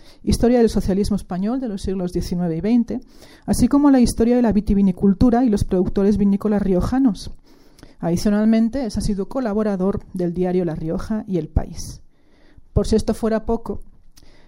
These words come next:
también tiene en el ámbito político una trayectoria brillante. Pertenece activamente al Partido Socialista Obrero Español, ha sido representante estudiantil, ha sido diputado autonómico y es miembro del Congreso de los Diputados español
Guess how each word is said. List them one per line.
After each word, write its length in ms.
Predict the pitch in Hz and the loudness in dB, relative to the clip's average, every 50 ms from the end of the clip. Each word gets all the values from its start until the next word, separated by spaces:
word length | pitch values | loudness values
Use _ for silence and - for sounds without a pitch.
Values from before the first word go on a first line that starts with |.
| _ _ _ _ - | _ _ _ _ 0
también 360 | 220 208 214 214 226 226 233 | 4 4 6 6 6 6 4
tiene 180 | 226 220 226 233 | 2 2 2 2
en 60 | 226 | 0
el 80 | 208 | 0
ámbito 260 | 196 202 214 - 208 - | -2 -4 -4 -6 -8 -6
político 400 | 185 185 185 175 - 214 - 208 | -4 -6 -4 -2 -4 -2 -2 -2
una 140 | 196 190 | -2 -2
trayectoria 480 | - - 175 175 - - 196 196 190 - | -2 -2 -4 -4 -2 0 0 0 2 2
brillante. 520 | 175 170 170 208 214 233 240 - 247 - - - - - - - - - - - _ _ - _ - - | 0 0 0 2 2 2 2 2 0 -4 -4 -8 -16 -18 -20 -20 -20 -20 -20 -20 _ _ -20 _ -8 -4
Pertenece 440 | 214 208 - 202 208 220 - - | -4 -2 0 2 2 2 2 2
activamente 540 | 233 - - 247 226 220 220 214 208 214 226 | 0 -2 -2 -2 0 2 2 2 2 2 0
al 80 | 202 196 | -2 -4
Partido 320 | - 180 - - 196 190 | -4 -8 -6 -4 -4 -4
Socialista 500 | 190 - 180 - 190 180 180 170 - 170 | -4 -6 -10 -10 -8 -8 -8 -8 -8 -10
Obrero 220 | 160 175 202 202 185 | -8 -6 -6 -6 -6
Español, 480 | 185 - - 170 170 185 185 202 190 - - - - - - _ - | -8 -10 -10 -10 -8 -6 -8 -8 -10 -14 -20 -20 -20 -20 -20 _ -8
ha 120 | 196 196 | -4 -2
sido 600 | 190 - - 208 196 190 202 202 202 196 196 - - - - - - | -2 0 0 -2 -2 0 0 0 0 -2 -4 -8 -18 -20 -20 -20 -14
representante 920 | - 185 180 - 180 - - 185 180 180 196 202 214 214 208 196 180 180 - - - - - | -8 -8 -8 -8 -6 -4 -4 -4 -2 -2 -2 0 0 0 -2 -4 -10 -10 -12 -18 -20 -16 -10
estudiantil, 800 | 180 175 - - 175 175 180 170 170 165 - 202 202 220 214 _ - - _ _ _ - - _ _ - - - | -10 -8 -6 -4 -4 -2 -2 -4 -6 -6 -4 -6 -6 -6 -10 _ -20 -20 _ _ _ -20 -20 _ _ -20 -20 -16
ha 160 | - 208 202 | -6 -4 -4
sido 640 | - - - - 208 196 220 214 220 220 226 220 196 | -2 -2 -2 -2 -2 0 2 2 4 4 4 2 2
diputado 420 | 175 190 180 - 185 185 190 185 180 | 0 -4 -2 -2 -4 -2 -2 -2 -2
autonómico 760 | 175 175 180 180 202 240 247 240 226 - 247 285 285 - - - - - | -2 -2 -2 -2 0 2 2 0 0 -2 -6 -6 -6 -10 -16 -20 -18 -10
y 180 | 220 208 208 208 | -6 -4 -2 -2
es 160 | 214 214 220 | 0 0 0
miembro 340 | 226 233 254 269 294 254 208 | 0 0 -2 -2 -4 -4 -4
del 120 | 196 190 | -6 -6
Congreso 360 | - 185 190 196 196 - 220 | -6 -6 -6 -6 -6 -4 -4
de 60 | 214 | -4
los 60 | 185 180 | -2 -4
Diputados 420 | 180 175 175 175 190 185 185 190 | -4 -6 -6 -6 -4 -6 -4 -4
español 560 | 214 208 - - 202 196 196 185 185 196 - | -4 -6 -6 -6 -4 -2 -2 0 -2 -2 -6